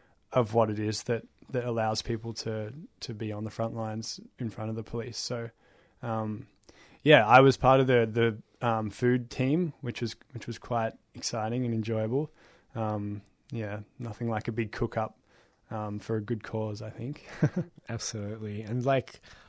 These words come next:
Speaker 2: all that time, like, you know, people, I, I hear, I hear people walking past and the odd person's like, um, you know, "Get a job," and, like, "Oh, they're just lazy, got nothing, you know, better to do." But, like,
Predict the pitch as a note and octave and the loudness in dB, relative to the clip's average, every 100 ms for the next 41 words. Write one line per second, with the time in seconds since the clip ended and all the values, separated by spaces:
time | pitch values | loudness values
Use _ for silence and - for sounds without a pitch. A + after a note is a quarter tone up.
0 | - _ D#3+ E3 D#3 - - G#2+ A#2 A#2 | -20 _ 6 8 6 2 -4 -2 -2 -2
1 | A2 G2+ - G#2 G#2 - A#2 G#2+ G#2 - | -4 -8 -8 -8 -8 -6 -4 -4 -6 -10
2 | - - - - - - - _ _ - | -20 -20 -20 -20 -20 -20 -20 _ _ 6
3 | D3+ D3+ C#3+ B2+ - A#2+ - C#3 B2 G#2+ | 10 12 12 10 6 4 6 6 4 2
4 | B2 - C3 C3+ B2 B2+ A#2 A#2 A#2+ A2 | -2 0 0 0 0 2 2 2 0 0
5 | A#2 A2 - A2+ G#2+ A#2 G#2+ - A#2 G#2 | 2 2 2 0 -2 0 0 0 0 0
6 | G#2+ G2+ - - - - G#2 G2+ G2+ A2 | -2 -2 -10 -20 -20 -10 -6 -4 -6 -6
7 | F#3+ D#3+ D3 C#3+ - _ _ - - _ | -4 0 0 0 -6 _ _ -20 -20 _
8 | D3 D3 A#2+ A#2+ A#2 A2 G#2 G2+ G2 - | 4 4 4 4 4 2 -2 -2 -4 0
9 | A2+ A2 A2 A2 A2+ - G#2+ G#2 G2+ G#2 | 0 0 -4 -2 -2 0 -2 -4 -6 -8
10 | - G#2+ - A2 G#2 - G#2+ G2 G2+ G2 | -8 -8 -6 -8 -8 -8 -8 -6 -4 -4
11 | G#2 G#2 G#2 F#2+ A2 A2 G#2+ - | -6 -6 -8 -6 -6 -2 -4 -4